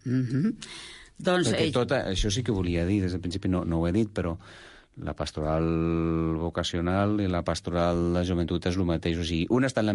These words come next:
Speaker 2: implicada en l'altra.
Speaker 1: Mhm.
Speaker 2: O sigui, el que ens interessa, el que a mi m'interessa és que cada jove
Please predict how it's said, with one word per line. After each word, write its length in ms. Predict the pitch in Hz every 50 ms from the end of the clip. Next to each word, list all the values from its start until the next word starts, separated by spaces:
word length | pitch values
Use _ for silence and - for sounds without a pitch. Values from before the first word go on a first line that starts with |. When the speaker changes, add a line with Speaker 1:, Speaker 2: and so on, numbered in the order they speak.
| 104 -
Speaker 2:
implicada 480 | 107 101 92 98 92 - - 90 87 85
en 80 | 82
l'altra. 420 | 82 90 101 110 107 - 87 82 78 80 - - -
Speaker 1:
Mhm. 380 | - 120 123 117 113 110 101 98 98 - - - - - _ _ _ - - _ -
Speaker 2:
O 100 | - -
sigui, 240 | - - - 85 85 85 82
el 60 | 78
que 100 | - 85
ens 120 | 85 80
interessa, 420 | 90 82 82 - 95 107 110 107 104
el 60 | 92
que 80 | 98 92
a 20 |
mi 120 | 98 113 117
m'interessa 400 | 120 110 104 107 104 107 104 123
és 80 | 110
que 140 | 98 - 98 101
cada 240 | - 104 107 110
jove 380 | 110 104 110 120 110 104 104 107